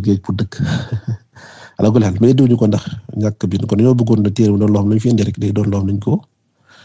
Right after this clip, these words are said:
euh, dafa dellu ci source principale yooyu noonu. Loo xam ne dañ ciy, euh, dañ ciy, dañ ciy teg loxo. Moo tax ñu indi ci wàllu,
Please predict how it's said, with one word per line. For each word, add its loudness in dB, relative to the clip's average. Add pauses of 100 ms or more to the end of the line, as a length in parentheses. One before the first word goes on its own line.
(280)
euh, -6
dafa -2
dellu 4
ci -2
source -2
principale -2
yooyu -4
noonu. -6 (1200)
Loo 0
xam 0
ne -2
dañ -4
ciy, -2 (680)
euh, -4
dañ -2
ciy, -4
dañ -2
ciy -4
teg -4
loxo. -4
Moo 0
tax 2
ñu 4
indi 0
ci -2
wàllu, 0